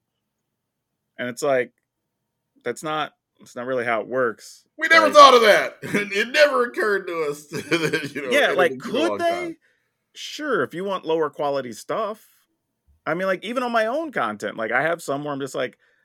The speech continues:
Speaker 1: I've changed the format when I know I'm gonna have less time,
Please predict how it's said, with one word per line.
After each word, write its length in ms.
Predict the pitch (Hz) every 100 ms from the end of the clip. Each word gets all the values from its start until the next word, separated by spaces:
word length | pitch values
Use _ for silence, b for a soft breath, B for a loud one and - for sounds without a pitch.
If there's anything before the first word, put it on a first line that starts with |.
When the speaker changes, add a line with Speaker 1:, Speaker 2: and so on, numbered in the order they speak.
| _ -
Speaker 1:
I've 200 | 123 123
changed 260 | 156 151
the 60 | 151
format 260 | 151 147
when 80 | 135
I 60 | 123
know 140 | 123
I'm 60 | 135
gonna 120 | 131
have 180 | 131 131
less 200 | 135 127
time, 460 | 214 185 131 131